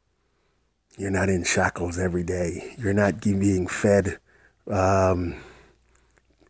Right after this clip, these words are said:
pig, pig, uh, pig and, uh, refuse, bones and, um,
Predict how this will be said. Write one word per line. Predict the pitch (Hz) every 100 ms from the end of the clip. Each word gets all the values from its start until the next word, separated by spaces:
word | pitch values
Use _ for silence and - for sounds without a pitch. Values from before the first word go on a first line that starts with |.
| _ _ _ _
pig, | 127 113 104 _ -
pig, | 127 117 117 -
uh, | 104 98 92 90
pig | - 120 113
and, | 107 101 92
uh, | 92 95 92
refuse, | 98 92 113 110 95 78 - - - _ _
bones | 90 107 113 104 92
and, | 98 92 85 - _ - - - -
um, | 92 92 92 92 90 87